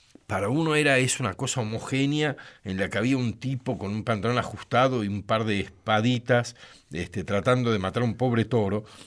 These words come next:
Había una, una, una,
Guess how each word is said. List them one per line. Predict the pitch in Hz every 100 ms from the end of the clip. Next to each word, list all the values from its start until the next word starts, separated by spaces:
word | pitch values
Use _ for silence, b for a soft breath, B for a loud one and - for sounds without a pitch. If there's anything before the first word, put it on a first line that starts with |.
| B B B _ _ _ - - _ -
Había | 139 160 208
una, | 175 143 113 - 113
una, | 123 117 113 -
una, | 110 104 98 92